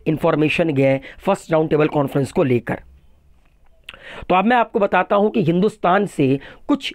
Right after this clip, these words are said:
important leaders जो participate किए थे उन अट्ठावनों में, उनमें कौन कौन था। मुस्लिम लीग से मोहम्मद अली जिन्ना, मोहम्मद शफी, आगा खान। हिंदू महासभा से बीएस मौंजी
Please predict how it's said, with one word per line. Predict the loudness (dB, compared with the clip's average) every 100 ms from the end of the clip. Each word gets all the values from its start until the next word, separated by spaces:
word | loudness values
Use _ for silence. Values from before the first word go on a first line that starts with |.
| -2
important | -2 0 0 0 0 0
leaders | 0 2 0 -2 -12 -20 _ -4
जो | -2
participate | 0 -2 -2 -4 0 0 -2
किए | -2 0
थे | 0
उन | -2 -2
अट्ठावनों | -2 -4 0 2 2 2
में, | 0 -2 -8 -12 -2
उनमें | 0 2
कौन | 2 0 2
कौन | 0 0
था। | -2 -2 -6 _ -20 -2
मुस्लिम | -2 0 2 2
लीग | 2 0
से | 0 2 2 -4 -6
मोहम्मद | -2 2 2 2 2
अली | 2
जिन्ना, | 2 2 0 -2 _ _ _ -20 -8 0
मोहम्मद | 2 2 0
शफी, | -2 -4 0 2 0 -4 _ -10 -2
आगा | 0 2 0
खान। | 0 0 0 -4 _ _ _ _ _ -20 -16 -2
हिंदू | 2 2
महासभा | 2 2 0 0 2
से | 2 2 2 2 -2 -20 -10 -2
बीएस | 2 2 0
मौंजी | 0 0 2 2 0